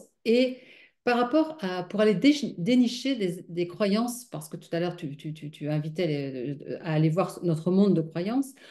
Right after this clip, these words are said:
pour aller voir les croyances limitantes par rapport à l'argent, c'est par exemple, euh, euh, partez avec l'idée que, euh, aujourd'hui, vous allez mettre un peu plus de conscience sur vos croyances par rapport à l'argent.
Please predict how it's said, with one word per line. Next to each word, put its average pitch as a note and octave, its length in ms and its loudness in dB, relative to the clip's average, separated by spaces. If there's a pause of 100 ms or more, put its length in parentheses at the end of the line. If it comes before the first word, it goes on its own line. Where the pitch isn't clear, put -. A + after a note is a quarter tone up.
(140)
pour A3+ 140 0
aller B3 140 8
voir C4 180 4
les G3 120 2
croyances A3 440 0
limitantes G#3 440 0
par D#3+ 120 -6
rapport D#3 260 -6
à C3+ 60 -8
l'argent, F#3+ 400 -2 (300)
c'est - 180 0
par G3+ 180 2
exemple, B3 320 2 (260)
euh, F3+ 60 -2 (100)
euh, D2+ 800 -6 (1600)
partez C4 360 2
avec F#3+ 260 2
l'idée G3+ 560 0 (160)
que, G#3+ 100 -2
euh, E3+ 800 2
aujourd'hui, A3+ 560 2
vous G3 180 -2
allez F#3 160 0
mettre C4 180 0
un G3+ 60 0
peu F#3 100 -2
plus A#3+ 200 -2
de A3 60 -2
conscience G3 560 -2
sur D4+ 320 0 (540)
vos G3+ 160 -2
croyances A3+ 520 -2
par G3+ 140 -4
rapport G3 260 -2
à F3+ 40 -2
l'argent. D#3 320 -4